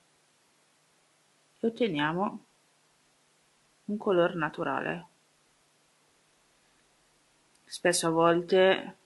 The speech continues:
anzi ultimamente, viene chiesto parecchio.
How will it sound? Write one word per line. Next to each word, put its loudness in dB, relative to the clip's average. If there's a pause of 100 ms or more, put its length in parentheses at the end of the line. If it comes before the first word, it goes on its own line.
(800)
anzi -6
ultimamente, -2
viene -4
chiesto -6
parecchio. -6